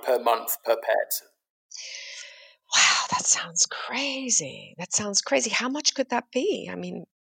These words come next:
Speaker 2: does it vary per
Speaker 1: Well, it varies. It varies, depends on the landlord. Some don't do that. There's some, with some properties, there's no additional rent. Uh, some will charge anything between, you know,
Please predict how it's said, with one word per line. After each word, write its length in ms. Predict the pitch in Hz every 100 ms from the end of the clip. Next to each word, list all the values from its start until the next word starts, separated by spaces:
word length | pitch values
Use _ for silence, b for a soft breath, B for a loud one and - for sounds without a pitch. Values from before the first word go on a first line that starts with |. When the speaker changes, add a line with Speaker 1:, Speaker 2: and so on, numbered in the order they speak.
| -
Speaker 2:
does 120 | -
it 100 | 180
vary 460 | 180 175 226 359 349 _ -
per 200 | 190 190 B B B B -
Speaker 1:
Well, 220 | - - - - -
it 240 | - -
varies. 500 | 180 185 147 - -
It 160 | - 127
varies, 320 | 151 143 135
depends 300 | - 131 127
on 80 | 117
the 60 | 110
landlord. 540 | 131 147 151 147 151
Some 300 | - 139 123
don't 260 | 123 113 -
do 160 | 135
that. 320 | 135 131 - - -
There's 180 | 123 -
some, 220 | 123 120
with 120 | 131 -
some 200 | 131 123
properties, 380 | 123 - 117
there's 140 | 117 110
no 140 | 110
additional 440 | 110 110 - 107 101
rent. 380 | 120 123 - - b b b _
Uh, 240 | 104 101 101 101 95 101 -
some 680 | - - 123 117 117 113 - _ _
will 200 | 123 120 120
charge 540 | - 123 120 117 - - _ 127
anything 340 | 123 131 120
between, 480 | - - 123 120 127
you 100 | 135
know, 140 | 104